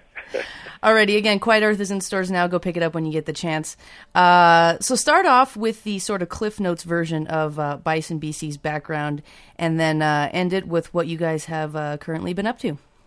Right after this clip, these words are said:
Speaker 1: Cliff Notes version.
Speaker 2: Yes. Are you familiar
Speaker 1: Um,
Speaker 2: with Cliff Notes?
Speaker 1: Started, we started at the end of two thousand and six.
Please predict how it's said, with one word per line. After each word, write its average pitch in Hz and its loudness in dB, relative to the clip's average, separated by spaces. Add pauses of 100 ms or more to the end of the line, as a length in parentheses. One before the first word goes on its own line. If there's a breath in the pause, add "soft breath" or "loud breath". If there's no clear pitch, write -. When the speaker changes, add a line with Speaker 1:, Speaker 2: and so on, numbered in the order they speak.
(720)
Speaker 1:
Cliff 110 -4
Notes 98 -6 (100)
version. 92 -6 (400)
Speaker 2:
Yes. 175 -14 (140)
Are 226 -2
you 320 0
familiar 277 8
Speaker 1:
Um, 359 2
Speaker 2:
with 349 -4
Cliff 359 -4
Notes? 349 -2 (960)
Speaker 1:
Started, 196 6 (1500 loud breath)
we - -14 (220)
started 180 0
at 117 -2
the 107 -12
end 127 -4
of 127 0 (200)
two 117 -10
thousand 123 -6
and 135 -6 (220)
six. 90 -10